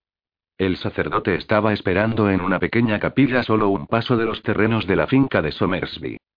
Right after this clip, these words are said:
Junto a él, su amigo James Worthington, esperaba con paciencia. Si alguien le pediría de relatar la ceremonia después,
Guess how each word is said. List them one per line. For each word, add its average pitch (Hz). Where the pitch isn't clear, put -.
Junto 120
a 73
él, 104
su 104
amigo 92
James -
Worthington, 117
esperaba 95
con 87
paciencia. 65
Si 95
alguien 117
le 90
pediría 98
de 120
relatar 90
la 110
ceremonia 92
después, 107